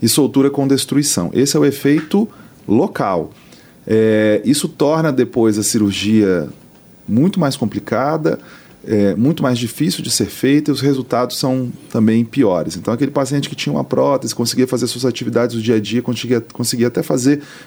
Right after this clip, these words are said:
prática esportiva, se ele tem uma destruição muito grande, quando a gente for tratar, ele já vai ficar limitado, pode ser que seja necessário o uso de uma bengala, uma muleta, às vezes até cadeira de rodas, e a sua função piora. Então,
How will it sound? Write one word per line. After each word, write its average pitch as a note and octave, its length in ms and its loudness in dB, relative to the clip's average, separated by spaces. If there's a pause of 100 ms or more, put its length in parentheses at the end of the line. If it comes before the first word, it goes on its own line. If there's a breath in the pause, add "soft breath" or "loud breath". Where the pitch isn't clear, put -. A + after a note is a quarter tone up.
prática C3 360 -2
esportiva, B2+ 640 0
se C3+ 140 0
ele B2+ 80 -2
tem D#3 100 0
uma D#3+ 100 0
destruição C3 480 0
muito A2+ 220 0
grande, A#2+ 400 0
quando A#2+ 220 -2
a - 20 0
gente B2 140 -2
for - 160 -4
tratar, B2+ 600 -2 (480 loud breath)
ele A2+ 160 4
já A#2+ 140 4
vai B2 160 0
ficar A#2+ 280 -2
limitado, B2+ 880 -2 (180)
pode G2+ 180 0
ser A2 120 -2
que - 80 -10
seja G#2+ 380 2 (240)
necessário G#2 600 0
o G2+ 60 4
uso G2+ 220 2
de F#2+ 120 -2
uma G2 160 4
bengala, F#2+ 520 0
uma F#2+ 60 0
muleta, G2 440 2
às G2 80 0
vezes G#2 120 0
até - 160 -2
cadeira G2+ 300 0
de G2 100 -2
rodas, B2+ 580 0 (260 loud breath)
e A2+ 40 0
a A2 60 2
sua B2 140 0
função A#2 360 0
piora. F#2 400 0
Então, C3+ 320 -2